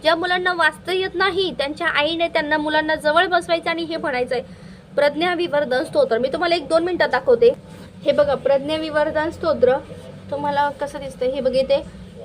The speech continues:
योगेश्वर महाने-, महासेनम, अ, कार्तिकेयोग्नी नंदनम स्कंदकुमार सेन आणि स्वामी शंकर संभव, हे संपूर्ण आपल्याला इथपर्यंत म्हणायचं आहे. नंतर इति शेवटच्या याला इति म्हणायचं आहे.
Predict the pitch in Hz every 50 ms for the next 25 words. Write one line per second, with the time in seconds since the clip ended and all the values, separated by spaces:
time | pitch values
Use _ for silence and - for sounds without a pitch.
0 | - 254 277 285 254 330 370 - - 339 349 330 311 311 311 330 320 302 311 294
1 | 294 277 - - - 254 262 277 330 320 311 330 339 - - 494 - 269 262 269
2 | 294 349 - - - - - - - - - - - - 285 285 277 285 294 285
3 | 294 - 320 - 320 320 320 - - - 311 330 339 339 320 294 277 269 277 285
4 | 311 - - 330 320 330 330 - 320 294 311 294 294 302 294 311 285 277 262 269
5 | 294 302 - 349 285 269 277 302 339 - - 196 185 269 302 339 339 - 349 311
6 | 294 311 285 262 247 208 - 233 - - 285 302 285 330 302 277 262 320 320 320
7 | 311 302 294 302 294 285 285 294 285 - 285 294 294 294 320 339 320 294 302 302
8 | 269 262 277 269 - 311 294 294 294 269 302 320 311 294 285 294 294 294 - 330
9 | 311 302 - - - 277 294 - - 339 311 294 294 311 - - - - - -
10 | - - - 302 285 277 294 302 294 - 330 302 285 269 269 269 339 370 - -
11 | - - - 269 269 - 320 294 320 294 262 247 - - 262 240 - - 233